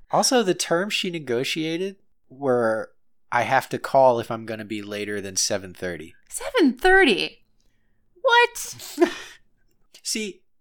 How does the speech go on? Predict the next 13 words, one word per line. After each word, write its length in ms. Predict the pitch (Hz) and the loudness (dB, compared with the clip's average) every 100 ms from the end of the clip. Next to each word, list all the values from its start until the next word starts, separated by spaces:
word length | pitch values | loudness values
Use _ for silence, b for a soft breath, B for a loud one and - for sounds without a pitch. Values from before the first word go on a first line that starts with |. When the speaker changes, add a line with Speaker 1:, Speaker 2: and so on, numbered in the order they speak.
| _ | _
Speaker 1:
part 220 | 226 247 | -2 -2
of 60 | 233 | -2
me, 300 | 185 165 _ - | -6 -8 _ 0
part 140 | 196 | 2
of 80 | 196 | 4
me 60 | 180 | 2
was 140 | 160 | 2
like, 280 | 147 127 - | 2 0 -4
"Seven 320 | - 240 208 | -6 -4 -4
thirty? 320 | 170 202 135 | 0 0 0
Jesus, 400 | 110 - 202 104 | -2 -2 -2 -2
that's 220 | - 123 123 | -2 -2 -2
insane." 500 | 123 156 127 98 | -2 0 0 -4